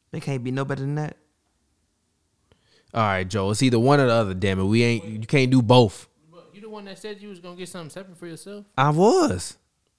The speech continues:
Speaker 2: So which one you want?
Speaker 3: I'm saying if you, <laughs> I'm just saying if you get something separate, I want some, uh,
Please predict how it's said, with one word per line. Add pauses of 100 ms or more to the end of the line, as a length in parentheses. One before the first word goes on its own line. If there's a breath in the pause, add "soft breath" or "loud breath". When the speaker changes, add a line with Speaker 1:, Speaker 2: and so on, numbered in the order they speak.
(600)
Speaker 2:
So
which
one
you
want?
Speaker 3:
I'm
saying
if
you,
<laughs>
I'm
just
saying
if
you
get
something
separate,
I
want
some,
uh,